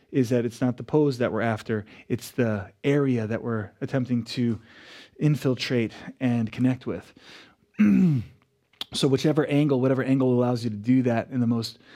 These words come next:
loving, unintrusive way, that's what we're going for. <sighs> We're gonna be wrapping up here shortly. Thank you so much for, uh,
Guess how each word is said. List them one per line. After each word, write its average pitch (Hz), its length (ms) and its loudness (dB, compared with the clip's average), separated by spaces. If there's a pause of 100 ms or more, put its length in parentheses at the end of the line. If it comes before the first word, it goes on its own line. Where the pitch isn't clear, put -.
(120)
loving, 139 360 2
unintrusive 120 640 -2
way, 131 280 2
that's 117 260 -2
what 110 60 -12
we're 113 80 -8
going 143 280 2
for. 185 360 -4 (1500)
<sighs> - 20 -12 (3750)
We're 120 60 -4
gonna 123 80 4
be 117 100 4
wrapping 123 400 2
up 123 140 0
here 127 420 0 (120)
shortly. 208 580 -2 (1040)
Thank 143 200 0
you 135 80 -2
so 131 240 -4
much 120 360 0
for, 113 380 -4
uh, 101 400 -8